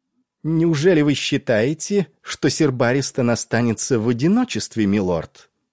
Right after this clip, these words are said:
Зловеще скрежетнув сталью о металл, пёс извлёк свой длинный меч.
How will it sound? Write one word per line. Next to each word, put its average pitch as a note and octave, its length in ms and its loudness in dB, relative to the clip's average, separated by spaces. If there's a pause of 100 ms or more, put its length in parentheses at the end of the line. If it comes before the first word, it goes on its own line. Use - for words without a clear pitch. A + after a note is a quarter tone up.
(580)
Зловеще G#2+ 840 0
скрежетнув G#2 680 -4
сталью G2 580 -2
о G2 80 -6
металл, G2+ 520 0 (560)
пёс D3 340 0
извлёк A2 460 -2
свой F2+ 260 -6
длинный E2+ 460 -6
меч. D#2+ 440 -12